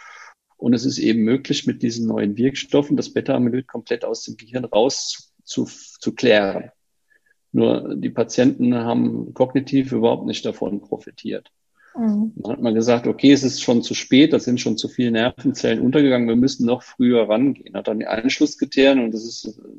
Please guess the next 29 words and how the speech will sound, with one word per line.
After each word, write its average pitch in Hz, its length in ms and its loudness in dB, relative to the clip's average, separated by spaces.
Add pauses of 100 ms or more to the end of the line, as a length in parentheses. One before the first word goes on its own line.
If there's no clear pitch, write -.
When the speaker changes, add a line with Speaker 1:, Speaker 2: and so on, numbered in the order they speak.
(120)
Speaker 1:
das - 200 -8
war 113 80 -4
auch 113 200 -6
umstritten, - 640 0 (480)
man 113 80 -2
hat 107 60 -2
dann 120 100 0
gesagt, 120 420 0
man 117 360 -2
nimmt 139 160 2
jetzt 127 160 2
als 113 160 2
Einschlusskriterium 139 1500 2 (520)
Menschen, 147 1000 2
die 143 360 4
eine 120 600 2
genetische 123 1120 2
Disposition 131 800 2
für - 180 -4
apo - 260 0
E 127 140 0
vier 151 420 2
haben, 92 240 -2
was 104 200 -6
ich - 40 -18
vorhin 131 240 2
schon 117 140 -6
als 104 260 -6
Risikogen 110 1040 -4